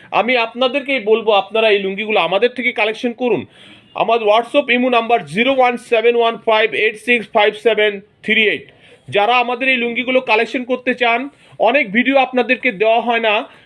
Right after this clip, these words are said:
কারণ এমনি কিন্তু লোকজন এসে, কাস্টমার এসে লুঙ্গিগুলো নিয়ে যায়, নতুন ভিডিও আপনারা পান না, এর ভিতরে অনেক লুঙ্গি বিক্রি হয়ে যায়।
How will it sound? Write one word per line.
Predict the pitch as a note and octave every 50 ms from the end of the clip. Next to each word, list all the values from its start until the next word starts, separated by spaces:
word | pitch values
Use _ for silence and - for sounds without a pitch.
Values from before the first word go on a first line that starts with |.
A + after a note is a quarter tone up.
| _ _
কারণ | - G#3+ G#3+ A3+ A#3+ B3 B3 B3 A#3+ A3+ - _ _ _ _ _ _ - _ - - - - - - -
এমনি | - A3+ B3 B3 B3+ C4+ D4 C#4
কিন্তু | D4 C#4 C4 C4+ C#4
লোকজন | A#3+ A3+ A#3+ A#3 F#3 F3+ B3+ B3 A#3
এসে, | A3+ A3+ G#3+ - C4 A3+ G#3 G#3+ A#3+ - - -
কাস্টমার | F#3 F#3+ F#3+ - - C4+ A#3+ A#3 A3
এসে | A3 A3 - B3 A3+
লুঙ্গিগুলো | G#3 G#3 G#3+ G#3+ A3+ A3 A3+ A3+ A3
নিয়ে | G#3+ A3 G#3+ G#3+
যায়, | G#3 G#3 G#3+ G3+ G3+ A#3 - - - - - - -
নতুন | F#3+ A#3+ A#3 - D4 C4
ভিডিও | G#3+ A#3+ A#3+ A3+ C4 C4
আপনারা | B3 A#3+ B3 A#3 A#3+ B3
পান | A#3+ B3 - G#3+ A3 A3+
না, | A3+ A#3 G#3+
এর | G3 A#3 A#3
ভিতরে | G#3 A#3+ A3+ B3+ A#3+ A3+
অনেক | G3+ G#3 A3+ B3+ A3+
লুঙ্গি | A#3 A3 A3 A3 G#3 A3+
বিক্রি | F#3 G3+ A3 G#3 - A3 A3+
হয়ে | G#3+ G#3+ G#3+ G3+
যায়। | G3 G#3 G3 G#3 D4